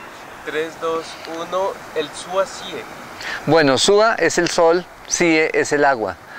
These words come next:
Speaker 2: Ha recibido muchas interpretaciones, desde Rodríguez Freile cuando habla de correr la tierra. Era un rito que comenzaba en Guatavita y finalizaba aquí en el páramo de Chingaza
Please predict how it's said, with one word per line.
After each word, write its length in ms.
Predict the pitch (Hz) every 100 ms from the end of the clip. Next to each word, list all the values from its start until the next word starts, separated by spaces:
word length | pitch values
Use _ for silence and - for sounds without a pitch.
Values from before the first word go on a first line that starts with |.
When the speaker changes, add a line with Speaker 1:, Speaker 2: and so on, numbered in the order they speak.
| - - - - - -
Speaker 2:
Ha 140 | 151 147
recibido 480 | 180 196 180 170
muchas 280 | 180 185 196
interpretaciones, 1000 | 180 151 131 139 127 127 170 175 147 113
desde 260 | 135 127 139
Rodríguez 540 | 135 139 143 160 175
Freile 380 | 190 175 165 175
cuando 300 | 165 131 127
habla 380 | 127 135 160 127
de 420 | 147 139 120 117 -
correr 400 | 131 123 151 143
la 100 | 165
tierra. 440 | 170 147 117 113 - - -
Era 180 | 143 151
un 140 | 170
rito 280 | 180 185 180
que 140 | 156 139
comenzaba 640 | 135 123 120 123 135 143
en 80 | 151
Guatavita 540 | 151 151 151 143 147
y 80 | 143
finalizaba 800 | 135 127 117 107 127 123 139 151
aquí 460 | 139 123 - 196 196
en 120 | 180
el 120 | 143
páramo 340 | 139 143 160 180
de 100 | 175
Chingaza 580 | 185 180 170 147 190